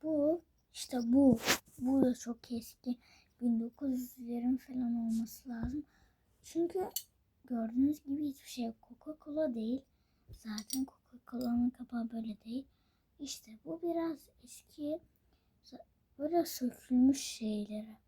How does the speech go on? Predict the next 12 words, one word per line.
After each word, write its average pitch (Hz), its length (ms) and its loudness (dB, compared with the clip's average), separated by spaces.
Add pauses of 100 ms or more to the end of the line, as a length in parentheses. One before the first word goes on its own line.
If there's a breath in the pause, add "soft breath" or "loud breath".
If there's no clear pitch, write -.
(100)
Bu 233 240 -8
da, 220 200 -6 (460)
bu 320 140 -6
da 302 100 4
artık - 420 -4
nadir 220 540 -4 (100)
bulunuyor. 226 460 0 (240)
Uludağ'ın 214 720 -4
bö-, 226 380 -4
böyle 240 260 0
bir 254 100 -20
kapak. - 520 -20